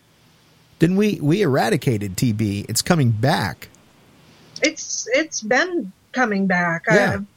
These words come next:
Speaker 2: more than ten years ago, I, I had a friend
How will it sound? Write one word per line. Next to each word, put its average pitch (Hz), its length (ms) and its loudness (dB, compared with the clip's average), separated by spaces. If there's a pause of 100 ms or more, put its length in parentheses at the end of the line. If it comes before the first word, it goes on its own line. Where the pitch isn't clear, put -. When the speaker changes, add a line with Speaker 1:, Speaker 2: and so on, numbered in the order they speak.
(420)
Speaker 2:
more 269 200 2
than 262 180 -2
ten 269 320 -2
years 302 320 0
ago, 180 400 0
I, 190 300 0
I - 20 0
had 220 160 2
a 196 80 0
friend 214 440 -2